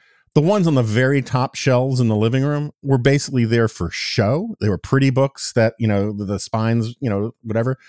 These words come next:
'cause you just w-, you'd have to get a ladder to get some of these books down. And so, like,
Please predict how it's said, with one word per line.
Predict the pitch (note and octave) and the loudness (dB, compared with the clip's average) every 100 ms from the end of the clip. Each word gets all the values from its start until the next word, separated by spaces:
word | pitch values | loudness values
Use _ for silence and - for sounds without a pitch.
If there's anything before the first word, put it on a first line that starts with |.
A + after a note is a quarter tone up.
| - - - | -20 -20 -2
'cause | A#2+ | 0
you | B2+ | 2
just | C3+ B2 | 0 0
w-, | B2 - | 0 -2
you'd | A#2+ C#3+ | -2 -2
have | |
to | B2 | 0
get | B2 | 0
a | G#2+ | 0
ladder | F2+ G#2 G#2+ G2 | 2 2 2 0
to | F2 | 0
get | F#2+ - | -2 -2
some | A2 | -2
of | F2+ | -2
these | F2 | -2
books | C3 B2+ | -4 -4
down. | G#2+ F#2+ _ _ _ - | -6 -6 _ _ _ -4
And | C3 B2 A#2 A2 G#2+ _ _ _ _ _ _ _ - | -2 0 0 -4 -6 _ _ _ _ _ _ _ -10
so, | - C#3+ B2 | -2 0 0
like, | A#2 | -2